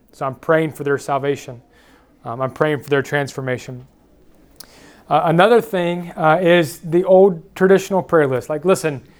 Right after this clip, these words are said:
when we talk about, uh, reforming and redeeming, like, listen, I believe redeeming the old prayer list is one of the most powerful things you can do in your church.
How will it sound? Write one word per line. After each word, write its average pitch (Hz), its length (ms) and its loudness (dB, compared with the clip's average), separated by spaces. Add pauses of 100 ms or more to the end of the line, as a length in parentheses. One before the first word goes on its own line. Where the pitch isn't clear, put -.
(680)
when 175 140 -2
we 220 80 2
talk 214 240 2
about, 170 440 2
uh, 165 220 -14
reforming 185 640 0
and 156 160 -2
redeeming, 170 380 -2
like, 147 180 -8
listen, 147 380 -2 (280)
I 180 140 2
believe 180 640 -2
redeeming 180 720 2
the 165 160 2
old 170 280 4
prayer 156 300 4
list 123 400 -4
is 151 160 -2
one 147 180 -4
of 151 40 -4
the 143 80 -2
most 156 280 0
powerful 165 380 0
things 147 260 -10
you 135 100 -8
can 139 140 -6
do 131 140 -6
in 127 80 -8
your 123 120 -10
church. - 380 -16